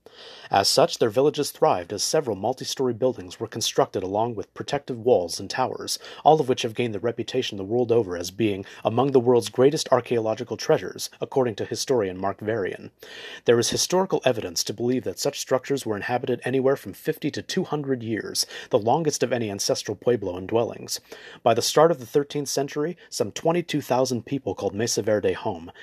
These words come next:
and the increase in population showed no signs of stopping. Alas, however, it eventually did, bringing with it the end of Mesa Verde as the ancestral Puebloans knew it, for with the dawning of the thirteenth century came a sixty-nine-year period of below-average annual rainfall in the region.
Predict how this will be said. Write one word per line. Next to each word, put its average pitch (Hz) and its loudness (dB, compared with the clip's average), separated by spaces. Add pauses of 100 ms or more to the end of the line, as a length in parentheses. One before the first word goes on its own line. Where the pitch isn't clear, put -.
and 110 -2
the 147 0
increase 151 2
in 120 -6
population 117 0
showed 90 -4
no 110 0
signs - -2
of - -8
stopping. - -6 (840)
Alas, 127 6
however, 107 -2
it 107 -4
eventually 123 -4
did, 107 -4 (100)
bringing 131 4
with - 2
it 131 0
the - 0
end 131 0
of 107 -6
Mesa 110 -4
Verde 98 0
as 90 -8
the 107 -2
ancestral 101 -2
Puebloans 95 -2
knew 101 -4
it, - -8 (320)
for 123 6
with 147 6
the 139 2
dawning 123 2
of 98 -4
the 101 -12
thirteenth 127 -2
century 131 -2
came 107 -4
a 90 -6
sixty-nine-year 113 0
period 95 -2
of 85 -12
below-average 110 -2
annual 107 -2
rainfall 101 -4
in 92 -8
the 92 -6
region. 104 -6